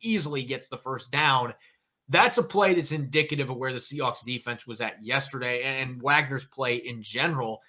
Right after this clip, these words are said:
as good as he still is. Those are plays he used to make that now he's not making.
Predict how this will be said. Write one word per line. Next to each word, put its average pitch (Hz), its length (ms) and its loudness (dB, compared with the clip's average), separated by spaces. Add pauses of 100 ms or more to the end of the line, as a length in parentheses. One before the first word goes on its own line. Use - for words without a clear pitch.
(120)
as 131 240 -2
good 175 260 4
as 143 80 -2
he 143 80 -2
still 151 400 2
is. 160 300 8 (180)
Those 180 240 6
are 170 60 0
plays 165 280 4
he 139 80 0
used 151 220 -2
to 135 80 -8
make 139 280 -2
that 127 160 -12
now 131 380 2 (220)
he's 135 240 -4
not 127 400 2
making. 135 560 0